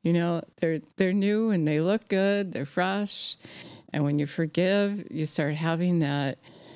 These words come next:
warm, fuzzy feeling on the inside, and,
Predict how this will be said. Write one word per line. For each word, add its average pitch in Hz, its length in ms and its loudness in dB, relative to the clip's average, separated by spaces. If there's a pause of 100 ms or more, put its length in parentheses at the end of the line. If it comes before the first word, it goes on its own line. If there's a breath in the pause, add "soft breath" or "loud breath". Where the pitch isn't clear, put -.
(380 loud breath)
warm, 180 320 2
fuzzy 175 400 0
feeling 175 560 2
on 170 180 2
the 170 200 2
inside, 175 680 0
and, 151 240 2